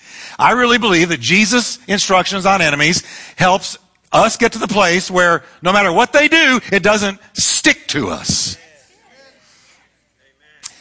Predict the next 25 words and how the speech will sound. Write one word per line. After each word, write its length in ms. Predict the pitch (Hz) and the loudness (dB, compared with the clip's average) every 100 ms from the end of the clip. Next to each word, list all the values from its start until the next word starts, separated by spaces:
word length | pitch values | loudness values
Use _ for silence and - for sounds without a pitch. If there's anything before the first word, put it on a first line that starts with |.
| - _ | -20 _
So 440 | - 202 185 120 110 | -2 0 2 0 -6
we're 160 | 139 208 | -4 0
gonna 200 | 190 170 | 0 2
read 180 | 165 | 2
this 160 | 156 - | 2 -2
together. 540 | 131 135 123 95 78 - _ _ _ _ - | 0 0 0 -4 -10 -18 _ _ _ _ -2
Um, 580 | 120 110 107 104 107 _ - | 2 4 2 -2 -14 _ -4
let's, 240 | 147 180 - | -2 -2 -2
let's 180 | 175 | -2
stand 340 | - - 160 139 | -2 0 -2 0
together 360 | 120 117 110 | 0 0 -2
and 120 | 107 107 | -6 -2
read 200 | 113 95 | -2 -4
it, 80 | |
can 260 | - 131 143 | -2 -2 0
we? 220 | 156 156 _ _ _ _ _ _ _ _ _ _ _ _ _ _ _ _ _ _ 117 | -4 -6 _ _ _ _ _ _ _ _ _ _ _ _ _ _ _ _ _ _ -4
And, 120 | 113 | -2
and 280 | 165 139 120 | 0 -2 0
just 200 | 214 220 | -2 0
be 100 | 220 | -2
thinking 420 | - 208 160 135 | 0 -2 -2 -6
Teflon. 920 | - 208 180 127 107 90 78 73 - _ _ _ _ _ _ _ _ _ _ _ _ _ _ _ _ | -2 0 -2 -2 -2 -2 -6 -12 -20 _ _ _ _ _ _ _ _ _ _ _ _ _ _ _ _
The 100 | 139 | -6
Teflon 680 | 131 - 220 - 143 120 113 | -2 0 0 0 2 2 0
response. 800 | 104 - - 107 82 - - - | -4 -6 0 -2 -2 -6 -6 -6